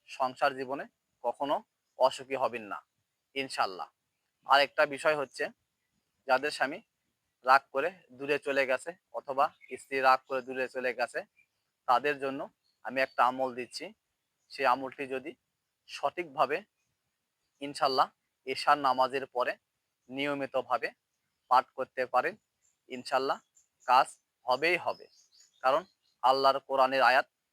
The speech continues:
কিংবা আল্লাহর সেবাতের নাম কখনো মিস হবে না ইনশাআল্লাহ। তো ইয়া লাতিফু, ইয়া লাতিফু, ইয়া লাতিফু, এইভাবে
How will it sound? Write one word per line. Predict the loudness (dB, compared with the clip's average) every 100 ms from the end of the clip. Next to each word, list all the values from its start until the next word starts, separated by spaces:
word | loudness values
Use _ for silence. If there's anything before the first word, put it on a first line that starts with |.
| _ _
কিংবা | -4 0
আল্লাহর | 2 0 0
সেবাতের | -4 0 0 0
নাম | 2 2 0 _ _ _ -8
কখনো | -6 -2 -2 -4 _ _ _ _ _ _ -8
মিস | -8 -2
হবে | 0 2
না | 0 -2 _ _ _
ইনশাআল্লাহ। | -12 -4 -2 -2 -4 -14 _ _ _ _ _ _ -8
তো |
ইয়া | 2 4
লাতিফু, | 4 2 0 -8 -6 -8 _ _ _ _ _ _ -2
ইয়া | 2
লাতিফু, | 2 2 -2 -10 -8 -8 -10 _ _ _ -2
ইয়া | 4
লাতিফু, | 4 2 -8 -16 -20 -20 _ _ _ _
এইভাবে | -2 2 0 0